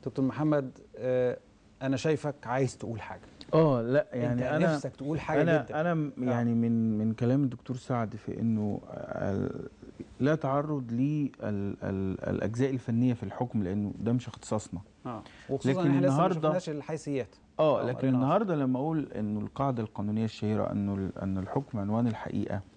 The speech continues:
Speaker 2: لا، أنا في، مش قدام عنوان حقيقة النهاردة، أنا قدام إنه هذا الحكم يضيف إلى الحياة السياسية المصرية لغز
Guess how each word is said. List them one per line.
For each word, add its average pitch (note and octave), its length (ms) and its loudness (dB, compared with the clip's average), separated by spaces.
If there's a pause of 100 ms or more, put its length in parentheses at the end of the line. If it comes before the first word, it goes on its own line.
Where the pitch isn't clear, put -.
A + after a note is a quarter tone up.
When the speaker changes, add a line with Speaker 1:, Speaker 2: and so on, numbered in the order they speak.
(540)
Speaker 2:
لا، - 260 0
أنا D3+ 180 0
في، D#3 100 -2
مش B2+ 260 -2
قدام D#3+ 300 0
عنوان C#3+ 280 0
حقيقة - 360 -4
النهاردة، A2 460 -2
أنا D#3+ 340 2
قدام D3+ 560 -2 (800)
إنه A2+ 180 0
هذا D#3+ 200 2
الحكم C#3+ 380 0
يضيف B2+ 520 0
إلى C3 120 0
الحياة B2+ 260 0
السياسية C#3 380 -4
المصرية B2+ 520 0
لغز D3 480 2